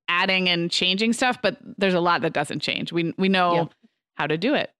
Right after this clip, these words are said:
Speaker 1: We have the
Speaker 2: We
Speaker 1: same
Speaker 2: do.
Speaker 1: hosting provider, Blueberry, that we've had since the beginning. So we
Speaker 2: Yeah,
Speaker 1: kind
Speaker 2: and
Speaker 1: of
Speaker 2: not kind of chasing shiny new things. Like, we've
Speaker 1: Yeah.
Speaker 2: been approached by lots of other, um, hosting providers with offers to move. And,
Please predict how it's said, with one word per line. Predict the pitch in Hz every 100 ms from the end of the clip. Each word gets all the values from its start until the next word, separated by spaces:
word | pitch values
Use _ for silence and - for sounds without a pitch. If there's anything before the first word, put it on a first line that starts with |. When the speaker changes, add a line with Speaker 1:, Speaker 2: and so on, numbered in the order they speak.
| -
Speaker 1:
We | 175
have | 165
the |
Speaker 2:
We | 170
Speaker 1:
same | 175 170
Speaker 2:
do. | 175 170 -
Speaker 1:
hosting | 185 180 - 175
provider, | 180 180 170 170
Blueberry, | 170 175 170 165 165 170 175 185
that | 156
we've | 139 165
had | 156 156
since | 165 -
the | 175
beginning. | 165 165 165 165 170
So | - 160
we | 311
Speaker 2:
Yeah, | 302
Speaker 1:
kind | 294
Speaker 2:
and |
Speaker 1:
of | 294
Speaker 2:
not | 349 403
kind | - 403 302
of |
chasing | - 208 180 226 196
shiny | - 160 175 185
new | 175
things. | 170 147 156 175
Like, | 214
we've | 202
Speaker 1:
Yeah. | 170
Speaker 2:
been | 254
approached | - 170 165
by | -
lots | 156 147 143 151 -
of | 170
other, | - 143 151 147 156 - - - - - -
um, | 185 151
hosting | 160 165 - 170
providers | 180 160 156 160 165
with | 104
offers | 107 135 151 147 147
to | -
move. | 151 185 185
And, | 156 156